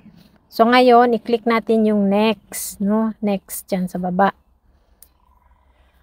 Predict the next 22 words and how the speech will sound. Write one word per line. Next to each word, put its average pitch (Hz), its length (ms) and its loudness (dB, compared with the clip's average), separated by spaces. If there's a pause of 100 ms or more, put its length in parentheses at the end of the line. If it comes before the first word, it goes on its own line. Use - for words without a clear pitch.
(120)
Ayan. 196 480 2
So, 214 320 0
permanent 277 640 4
resident 254 640 2
tayo, 233 320 4
no, 233 240 0
ng 226 160 0
Pilipinas. 208 1200 -2
So, 190 400 0
it, 208 80 -2 (240)
i-, 202 480 -2 (400)
i-cross-scroll 214 1200 0
ko 208 160 0
lang, 196 240 0
no, 202 160 -2
paulit-ulit 196 800 -4
sa 190 80 -6
taas, 180 400 -4
sa - 0 -
baba. 175 400 -6
So, - 240 -10
permanent. 202 720 0